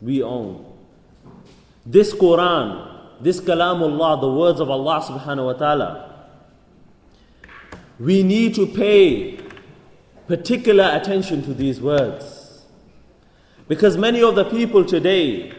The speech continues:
they have berated the issue of the revelation.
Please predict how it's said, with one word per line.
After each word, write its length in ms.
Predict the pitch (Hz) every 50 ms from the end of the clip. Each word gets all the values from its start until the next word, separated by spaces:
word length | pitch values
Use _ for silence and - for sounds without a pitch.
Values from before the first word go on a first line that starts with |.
| - - - - - _ -
they 220 | 107 110 165 170 170
have 300 | 165 160 160 135 - 139
berated 840 | 147 143 143 147 175 190 185 - 185 143 117 - - - - - - - _ _ _ _ _ _ _ _
the 160 | 127 123 120
issue 440 | 156 160 - - 143 123 110 90 82
of 140 | 87 110 92
the 100 | 113 107
revelation. 720 | 101 113 107 107 110 107 123 131 127 - - 104 87 80